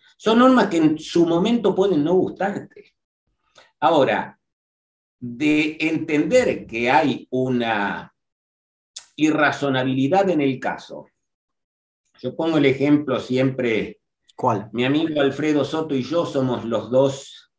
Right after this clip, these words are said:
Speaker 1: profesores de, de la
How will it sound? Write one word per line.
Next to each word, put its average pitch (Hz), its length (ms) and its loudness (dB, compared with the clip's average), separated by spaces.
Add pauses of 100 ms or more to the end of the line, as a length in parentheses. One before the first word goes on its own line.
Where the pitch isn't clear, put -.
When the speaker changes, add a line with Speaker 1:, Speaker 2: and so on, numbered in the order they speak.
(840)
Speaker 1:
profesores 120 760 0
de, 87 520 -2 (100)
de 107 220 -6
la 113 120 0